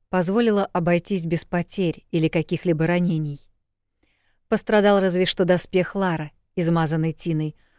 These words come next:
да одна из лошадей в суматохе повредила ногу, но с такой бедой без труда справился Кирино. Короткое заклинание, сожжённые цветки окопника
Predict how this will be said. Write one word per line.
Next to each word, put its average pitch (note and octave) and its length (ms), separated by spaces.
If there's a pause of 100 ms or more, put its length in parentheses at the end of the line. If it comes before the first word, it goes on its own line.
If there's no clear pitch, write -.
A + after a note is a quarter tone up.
(160)
да F3+ 240
одна F3 240
из D#3+ 100
лошадей E3+ 480
в - 80
суматохе E3 540
повредила E3+ 560
ногу, D#3 400 (480)
но G#3 140
с - 40
такой F3 320
бедой E3 300
без D#3+ 180
труда E3 300
справился D#3+ 600
Кирино. D#3 520 (1120)
Короткое G#3+ 480
заклинание, E3+ 840 (380)
сожжённые E3+ 800
цветки - 520
окопника F3+ 680